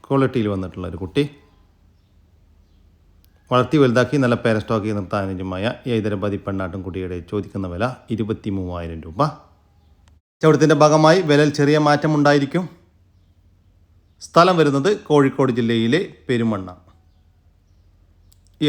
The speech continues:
ആട്ടിൻകുട്ടിക്ക് ഡെലിവറി ചാർജിൽ all കേരള ഡെലിവറി സൗകര്യം ലഭ്യമാണ്. ഒരു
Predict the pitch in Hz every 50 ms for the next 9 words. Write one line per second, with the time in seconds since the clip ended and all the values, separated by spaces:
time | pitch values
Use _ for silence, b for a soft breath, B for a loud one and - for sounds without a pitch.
0 | 139 127 117 123 117 117 107 101 120 120 - 185 190 - - - _ _ _ _
1 | - 156 143 131 131 127 117 - 123 110 107 104 95 120 139 151 160 - - _
2 | 127 117 110 110 104 - - 110 107 104 110 113 131 - - - - _ _ _
3 | _ - - _ _ _ _ _ _ 139 127 123 127 123 117 110 - 113 101 104
4 | 107 107 135 156 - - _ _ _ _ - 139 139 143 - 113 101 92 92 87
5 | 85 85 - - _ _ _ _ _ _ _ _ b b b b b b b b
6 | b b b - - - - - - - - _ - - - - - - - -
7 | _ - - - - - - - 165 156 151